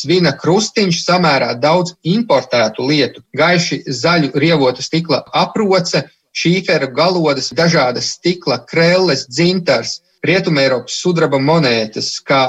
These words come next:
arī, ā, vācu krustnešu stopu bultu gali. Tas ir tikai Pilskalnā. Tad Priekšpilī tajā pašā gadā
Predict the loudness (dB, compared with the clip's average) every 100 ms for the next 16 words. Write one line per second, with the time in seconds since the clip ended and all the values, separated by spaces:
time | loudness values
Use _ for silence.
0 | 0 0 2 0 0 0 0 0 0 -2
1 | -4 -4 -4 -2 -2 -2 -6 -10 _ -12
2 | -2 0 0 0 2 2 0 -2 0 0
3 | -2 -14 _ _ -20 -20 -20 -2 0 0
4 | -2 0 0 0 -2 -2 -2 -2 -4 -12
5 | -14 _ _ -2 -2 0 -2 0 0 -2
6 | -2 -2 -2 -2 -2 0 -2 -2 -2 0
7 | 0 0